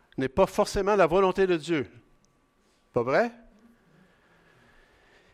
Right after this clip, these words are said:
Il faut consulter Dieu. Alors, c'est assurément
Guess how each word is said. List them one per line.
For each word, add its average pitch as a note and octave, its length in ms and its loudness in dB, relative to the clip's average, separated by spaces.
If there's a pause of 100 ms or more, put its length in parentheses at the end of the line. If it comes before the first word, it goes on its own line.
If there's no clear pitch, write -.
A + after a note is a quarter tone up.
(340)
Il A#2+ 100 -4
faut F#3+ 280 2
consulter G3 680 0
Dieu. E3 360 -4 (1700)
Alors, D3 400 4
c'est D#3 220 -2
assurément G3 600 0